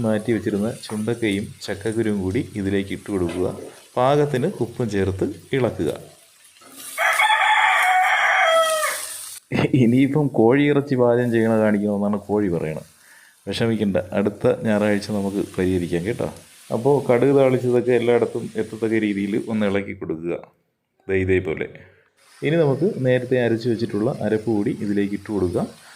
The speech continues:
തീ വളരെ കുറച്ച് വെച്ചിട്ട് വേണം ഇതൊക്കെ ചെയ്യേണ്ടത്. എന്നിട്ട് രണ്ട് മൂന്ന് മിനിറ്റ് ഒന്ന് അടച്ചു വയ്ക്കുക. അതിനുശേഷം മൂടി തുറന്ന് ദേ ഇതേപോലെ ഒന്ന് ഇളക്കി കൊടുക്കുക.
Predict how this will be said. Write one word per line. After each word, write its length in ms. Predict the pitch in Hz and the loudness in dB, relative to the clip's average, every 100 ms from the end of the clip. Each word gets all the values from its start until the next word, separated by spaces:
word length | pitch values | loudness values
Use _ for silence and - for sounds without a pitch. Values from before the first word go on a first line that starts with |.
| - - | -14 -4
തീ 80 | 127 143 | 0 4
വളരെ 220 | 120 131 117 | 4 4 4
കുറച്ച് 260 | 113 110 143 | 2 2 -2
വെച്ചിട്ട് 240 | - 107 104 | 0 0 0
വേണം 180 | 98 104 - | 0 -4 -4
ഇതൊക്കെ 220 | 131 117 110 | -2 -2 0
ചെയ്യേണ്ടത്. 400 | 104 92 85 73 - - - - - - - 139 | 0 0 0 -6 -8 -20 -20 -20 -20 -20 -10 0
എന്നിട്ട് 280 | 143 165 127 - - | 2 2 2 0 0
രണ്ട് 160 | 131 135 135 | 0 2 2
മൂന്ന് 140 | 131 | 2
മിനിറ്റ് 240 | 123 113 110 | 2 0 0
ഒന്ന് 120 | 107 147 - | -2 -4 -4
അടച്ചു 240 | 113 110 101 | -4 -2 -2
വയ്ക്കുക. 240 | 92 80 - - _ _ _ _ 131 | -2 -4 -4 -10 _ _ _ _ 0
അതിനുശേഷം 540 | 151 160 143 120 151 156 123 | 0 2 2 2 -2 -4 -2
മൂടി 240 | 120 143 123 | 0 2 2
തുറന്ന് 300 | 104 104 131 - - - | 2 2 -2 -6 -8 -4
ദേ 80 | 120 131 | -2 -2
ഇതേപോലെ 460 | 113 120 120 117 110 101 | -2 -2 0 0 0 0
ഒന്ന് 140 | 113 - - | -2 -8 -6
ഇളക്കി 240 | 104 101 98 | -4 -4 -4
കൊടുക്കുക. 280 | 87 80 78 | -4 -4 -6